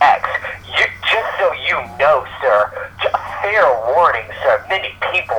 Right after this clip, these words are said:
walk out of it. It's a movie for grown-ups. For God's sake, just go fuck yourself. I don't need to deal with that. No one needs to deal with that. Keep your goddamn opinions to yourself, you prude. You're a prude.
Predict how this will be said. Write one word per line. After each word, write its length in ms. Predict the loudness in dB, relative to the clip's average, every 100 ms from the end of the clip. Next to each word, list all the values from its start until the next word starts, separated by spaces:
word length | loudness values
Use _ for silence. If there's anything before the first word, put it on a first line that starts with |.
| 2
walk 240 | 0 2
out 160 | 0 2
of 80 | -2
it. 20 | -4 -8
It's 80 | -2
a 140 | 2
movie 320 | 4 2 0 -2
for 160 | -2
grown-ups. 560 | 0 2 2 2 0 0 -8 -10 -4
For 160 | -4 0
God's 380 | 2 4 2 -4
sake, 320 | -4 -4 -4 -10 -12 -10
just 160 | -10 -4
go 160 | 0 0 0
fuck 160 | -2 -2
yourself. 460 | -8 0 2 2
I 140 | 2 2
don't 160 | 2
need 160 | -2 -6
to 80 | -6 -4
deal 160 | -4
with 160 | -2 2
that. 320 | 4 4 4
No 160 | 2 2
one 120 | -2
needs 160 | -6 -8
to 140 | -10
deal 160 | -4 -2
with 140 | 2 2
that. 160 | 2
Keep 160 | -2 -4
your 120 | -2
goddamn 460 | 4 4 2 -2 -4
opinions 400 | -4 -4 -6 -10 -8
to 80 | -6
yourself, 400 | -6 -2 -2 -2 -6
you 60 | -4
prude. 400 | -2 -2 -4 -10 -14 -12 -12
You're 240 | -4 0 0
a 80 | 0
prude. 480 | 0 0 -2 -6